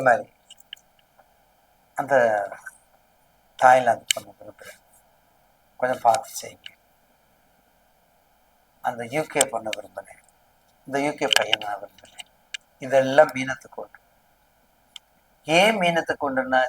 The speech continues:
ஜலராசி வெளிநாட்டுக்குரியது, வெளி மாநிலத்துக்குரியது, வெளியிடங்களுக்குரியது, மதிப்புக்குரியது, மரியாதைக்குரியது. அப்ப எல்லா இடத்தையும் பார்க்கும்போது அங்கே ஏதாவது அவ அவளுக்கு பிடிச்சதுன்னா பண்ணிக்கிறாங்க,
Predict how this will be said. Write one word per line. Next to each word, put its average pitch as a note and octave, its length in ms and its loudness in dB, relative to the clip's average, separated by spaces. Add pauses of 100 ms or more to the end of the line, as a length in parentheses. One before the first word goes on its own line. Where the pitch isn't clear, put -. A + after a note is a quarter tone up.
(120)
ஜலராசி C3 600 6 (160)
வெளிநாட்டுக்குரியது, B2+ 880 -2 (160)
வெளி B2 240 -12
மாநிலத்துக்குரியது, A#2 800 -8 (960)
வெளியிடங்களுக்குரியது, D3+ 1120 0 (220)
மதிப்புக்குரியது, C#3+ 760 2 (140)
மரியாதைக்குரியது. C3 800 2 (420)
அப்ப D3 180 8 (100)
எல்லா F3 200 8 (100)
இடத்தையும் F#3+ 380 2
பார்க்கும்போது F#3 480 8
அங்கே F#3 220 -2 (100)
ஏதாவது G3 360 10
அவ D#3+ 240 8
அவளுக்கு F3+ 360 4
பிடிச்சதுன்னா F3 480 -8 (260)
பண்ணிக்கிறாங்க, - 500 -6